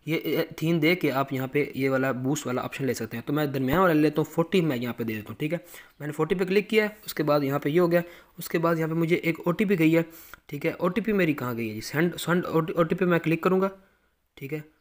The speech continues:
तो उसके बाद होगा क्या कि यहाँ पे मेरी ईमेल के ऊपर जो है एक, एक ओटीपी गई है, वो बहुत ज़रूरी है। ओटीपी मैं लेके आऊँगा, ठीक है, ओटीपी लेके मैं यहाँ पे पेस्ट कर दूँगा। देखिए, ओटीपी मैंने लगा दिया, उसके बाद मैंने कन्फर्म के ऊपर यहाँ पे क्लिक कर देना है,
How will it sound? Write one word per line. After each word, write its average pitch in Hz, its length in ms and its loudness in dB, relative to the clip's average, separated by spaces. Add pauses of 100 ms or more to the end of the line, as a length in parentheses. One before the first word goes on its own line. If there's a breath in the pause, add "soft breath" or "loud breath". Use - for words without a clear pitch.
(140)
तो 170 60 -14
उसके 175 240 -8
बाद 139 240 -4
होगा 143 260 -2
क्या 127 180 -4
कि 135 140 -4
यहाँ 139 180 -2
पे 147 120 0
मेरी 139 300 0
ईमेल 180 280 4
के 147 120 0
ऊपर 127 220 -2
जो 127 120 -6
है 127 200 -6 (300 soft breath)
एक, 147 200 -8 (220)
एक 147 240 -8
ओटीपी 190 300 -2
गई 143 160 0
है, 131 180 -2 (360 loud breath)
वो 175 140 2
बहुत 135 240 -2
ज़रूरी 127 240 -2
है। 135 100 0
ओटीपी 160 400 0
मैं 139 160 0
लेके 147 300 2
आऊँगा, 170 220 2 (120)
ठीक 143 140 -2
है, 151 80 0
ओटीपी 156 360 -2
लेके 143 220 2
मैं 131 120 2
यहाँ 123 140 -2
पे 123 120 -6
पेस्ट 170 240 -4
कर 151 120 -2
दूँगा। 143 300 -6 (440)
देखिए, 156 260 -6
ओटीपी 190 280 -2
मैंने 180 180 0
लगा 147 240 0
दिया, 175 200 4
उसके 160 180 -2
बाद 147 80 0
मैंने 151 140 0
कन्फर्म 143 360 -2
के 160 120 -4
ऊपर 151 140 0
यहाँ 139 120 -2
पे 139 80 0
क्लिक 147 240 -4
कर 160 140 2
देना 160 140 0
है, 165 60 -8